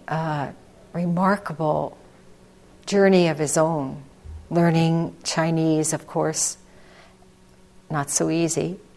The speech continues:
and climbing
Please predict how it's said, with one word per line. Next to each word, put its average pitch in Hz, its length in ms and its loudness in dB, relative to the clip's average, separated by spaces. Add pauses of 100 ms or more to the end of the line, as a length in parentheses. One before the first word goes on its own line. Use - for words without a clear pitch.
(1300)
and 151 640 2 (1300)
climbing 156 960 0